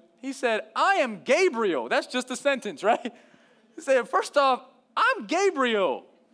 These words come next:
Whenever Gabe shows up in the Bible, it's, it's bad business. Like, he's,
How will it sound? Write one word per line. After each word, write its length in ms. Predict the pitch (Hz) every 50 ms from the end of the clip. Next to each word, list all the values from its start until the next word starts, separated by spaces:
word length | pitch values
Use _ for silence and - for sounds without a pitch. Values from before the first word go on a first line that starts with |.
| _ _ _ _ _ _ _
Whenever 440 | 196 226 254 294 349 359 381 370
Gabe 540 | 226 180 - - 233 254 277 294 302 311 247
shows 340 | - - 269 262 269 254 196
up 160 | 262 262 254
in 80 | 254 233
the 80 | 220
Bible, 560 | 190 160 240 226 240 247 240 247 240 240 - - - - _
it's, 220 | - 220 233 - - 156 - _ _
it's 140 | 208 233 190
bad 340 | 175 196 240 240 233 233 185
business. 500 | 240 247 233 165 175 131 104 - - - _ _ _ _ _ - - - - -
Like, 180 | - 185 202 196
he's, 240 | 196 220 240 247